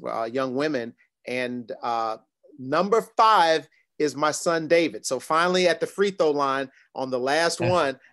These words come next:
Speaker 1: I was able to, to get that follow through, and I got a boy out. So, uh, I've got four daughters and one son,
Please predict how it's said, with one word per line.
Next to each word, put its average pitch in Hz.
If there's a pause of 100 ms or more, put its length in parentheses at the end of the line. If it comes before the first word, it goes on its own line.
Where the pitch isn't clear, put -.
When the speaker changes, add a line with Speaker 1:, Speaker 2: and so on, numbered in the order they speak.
Speaker 1:
I 135
was 139
able 151
to, 185 (240)
to 147
get 160
that 156
follow 175
through, 143 (400)
and 139
I 135
got 147
a 143
boy 160
out. 113
So, 127
uh, 113 (320)
I've 123
got 135
four 170
daughters 160
and 131
one 139
son, 127